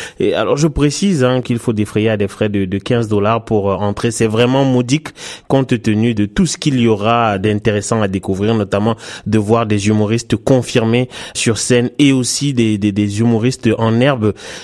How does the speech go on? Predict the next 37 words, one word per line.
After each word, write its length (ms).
Alors, 420
euh, 420
Monsieur 280
Kempler, 460
est-ce 120
qu'il 140
y 40
a 60
une 140
dernière 460
chose 220
peut-être 340
qu'on 180
pourrait 260
dire 220
à 80
nos 100
auditrices 460
et 40
auditeurs ? 420
Par 120
exemple, 420
où 140
est-ce 140
qu'il 140
faut 180
aller 240
chercher, 720
euh, 40
un 80
peu 140
plus 180
d'infos 400
s'ils 240
en 140
ont 140
besoin ? 420